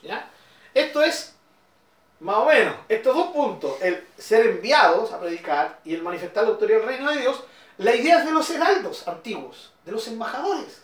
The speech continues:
Esa es la idea. Nosotros somos heraldos. Un heraldo era el que llevaba el mensaje del rey, que se anticipaba al rey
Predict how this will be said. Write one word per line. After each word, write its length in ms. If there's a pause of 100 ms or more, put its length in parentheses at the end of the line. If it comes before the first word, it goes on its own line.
(580)
Esa 180
es 60
la 60
idea. 360 (880)
Nosotros 260
somos 280
heraldos. 440
Un 80
heraldo 560
era 320 (200)
el 120
que 100
llevaba 320
el 60
mensaje 480
del 180
rey, 440 (380)
que 80
se 100
anticipaba 640
al 100
rey 420